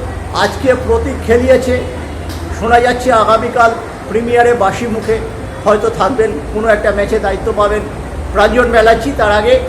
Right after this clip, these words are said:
মানে বোঝাই যাচ্ছে প্রতীক প্রাঞ্জলকে তৈরি করে নিতে চেয়েছে সিএম, আহ,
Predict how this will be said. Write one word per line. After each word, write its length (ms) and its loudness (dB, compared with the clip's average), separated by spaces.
মানে 160 2
বোঝাই 380 6
যাচ্ছে 500 4
প্রতীক 280 0
প্রাঞ্জলকে 520 0
তৈরি 240 0
করে 220 4
নিতে 240 -2
চেয়েছে 300 0
সিএম, 320 -2
আহ, 800 -2